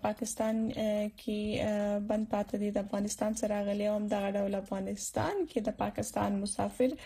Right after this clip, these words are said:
چې هم تللي او ماغلته بند پاتې دي. د پاکستان د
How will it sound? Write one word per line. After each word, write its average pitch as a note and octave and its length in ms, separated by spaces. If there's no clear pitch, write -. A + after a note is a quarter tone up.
چې - 100
هم C4 240
تللي B3+ 320
او A3+ 80
ماغلته G#3 520
بند G#3 200
پاتې B3 320
دي. B3+ 80
د A#3 240
پاکستان A3+ 580
د G#3 120